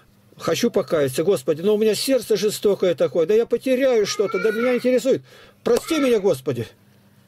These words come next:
прости». И начнется новая жизнь. Я в двадцать три года пришел ко Христу после армии. Евангелие попало в руки. Ну, люди-то говорят, как, что у тебя какая-то беда была, больной.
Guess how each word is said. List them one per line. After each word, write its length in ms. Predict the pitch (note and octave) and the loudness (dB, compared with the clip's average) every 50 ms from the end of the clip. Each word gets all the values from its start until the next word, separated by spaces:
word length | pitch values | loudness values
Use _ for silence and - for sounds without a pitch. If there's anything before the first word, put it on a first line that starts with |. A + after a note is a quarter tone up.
| - _ _ | -20 _ _
прости». 540 | - B3+ C#4+ - - - - D4+ A3 C#3 - - _ _ - _ - - - - - - - - - | -2 -2 0 -2 -4 -2 0 0 0 0 -2 -8 _ _ -20 _ -20 -20 -20 -20 -20 -20 -20 -8 -4
И 80 | - F#3+ | 0 0
начнется 480 | A3 A#3 - - B3 B3 - - A3 | 0 0 2 0 0 0 0 0 0
новая 280 | G#3+ A3+ G#3+ G#3 G#3 F#3 | 2 2 2 2 2 2
жизнь. 240 | C#3 D3+ E3 D#3 G3 | 0 0 0 0 2
Я 120 | B3+ C4 | 2 2
в 40 | A#3+ | 2
двадцать 380 | A3 A3 B3 B3+ - - A#3+ | 2 0 0 0 0 -2 -4
три 140 | - B3 B3 | -2 0 0
года 240 | A#3+ A3+ A3+ G3 G3 | 2 2 2 0 -2
пришел 320 | - G3 G3 - G3+ E3 | -4 -4 -2 0 0 0
ко 100 | C3 F3+ | 0 0
Христу 400 | D#3+ - F3+ D3+ C3 - D3 A#2 - - _ _ _ _ _ - - - | -2 -2 -4 -8 -6 -8 -8 -8 -10 -12 _ _ _ _ _ -20 -12 -4
после 280 | - F#3+ F3+ - A3 G#3+ | -2 -2 0 0 2 2
армии. 420 | F#3+ D#3 C#3 C3+ C3 A#2 G#2+ G#2+ - - - - - - - - | 2 0 -2 -4 -4 -6 -6 -8 -12 -20 -20 -20 -20 -20 -12 -4
Евангелие 440 | - F#3+ A#3 C#4 C4+ A#3 A3+ G#3+ G3+ | -2 0 2 2 2 2 0 0 0
попало 400 | - G3+ - - G3+ E3+ E3+ E3 | 0 -2 0 2 2 2 2 2
в 60 | D3+ | 2
руки. 260 | D3 C3+ B2+ C3 A2 - - - - - - - _ - _ _ _ _ _ _ _ _ _ _ | 0 -2 -2 -4 -6 -8 -12 -18 -20 -20 -20 -20 _ -20 _ _ _ _ _ _ _ _ _ _
Ну, 180 | - - G3 A#3+ | -4 -2 0 2
люди-то 340 | B3+ C4 B3 A3+ - - G#3+ | 2 0 0 0 0 0 0
говорят, 420 | G3+ A3 A3 A3+ G#3+ G3+ F#3 - | 0 2 2 2 0 0 -2 -2
как, 280 | - A3 F3+ C3 C3 - - - - - - | -2 -2 -2 -2 -4 -10 -20 -20 -20 -16 -12
что 280 | - - G#3+ G3 E3+ D3+ | -4 0 2 2 2 0
у 100 | E3 G3 | 0 0
тебя 180 | G#3 G#3 G3+ F#3+ | 0 0 0 0
какая-то 380 | - G3+ G3 E3 - F#3 E3+ D3+ - | 0 -2 -2 0 0 0 -2 -2 -6
беда 500 | D3 C#3+ D3 G3+ F#3 D3 G#3 B3 B3+ B3 | -8 -4 -2 -2 0 2 2 2 2 2
была, 440 | F#3 A3+ A3 G#3+ G#3 G3+ F3+ C#3+ - - - - _ | 2 0 2 2 0 0 -2 -4 -8 -14 -20 -16 _
больной. 560 | - C3+ F#3+ G3 F#3+ G3+ A3+ A3 G3 - A#4 | -6 -4 -2 -2 -2 0 -2 0 0 -2 -4